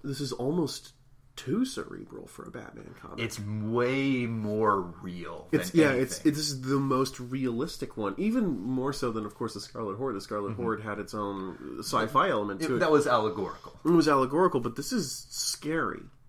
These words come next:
Speaker 2: This
Speaker 1: Either
Speaker 2: is
Speaker 1: way.
Speaker 2: a Tom Clancy book.
Speaker 1: Yeah. That's a good way to put it.
Speaker 2: Yeah, okay.
Speaker 1: Yeah,
Speaker 2: So
Speaker 1: I could see Jack Ryan in that.
Speaker 2: Yeah.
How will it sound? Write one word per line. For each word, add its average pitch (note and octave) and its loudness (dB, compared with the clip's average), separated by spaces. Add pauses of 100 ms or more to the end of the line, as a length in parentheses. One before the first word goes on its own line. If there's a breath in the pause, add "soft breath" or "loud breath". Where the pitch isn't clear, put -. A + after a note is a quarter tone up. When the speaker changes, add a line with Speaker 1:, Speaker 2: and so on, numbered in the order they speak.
Speaker 2:
This - 2
Speaker 1:
Either G#3+ 4
Speaker 2:
is F#3 4
Speaker 1:
way. F3 8 (160)
Speaker 2:
a B2 2
Tom C#3+ -2
Clancy D3+ -6
book. - -12 (420)
Speaker 1:
Yeah. - 0 (480)
That's - -14
a - -2
good F3+ 10
way A#2+ 6
to A2 2
put - -10
it. - -12
Speaker 2:
Yeah, F2+ -4 (120)
okay. D#3+ 4
Speaker 1:
Yeah, E3 2
Speaker 2:
So A#2+ 2
Speaker 1:
I B2+ 8
could A#2 6
see F3+ 0
Jack E3 2
Ryan F#3 6
in F#2 -6
that. F#2+ -2 (360)
Speaker 2:
Yeah. C#3+ 4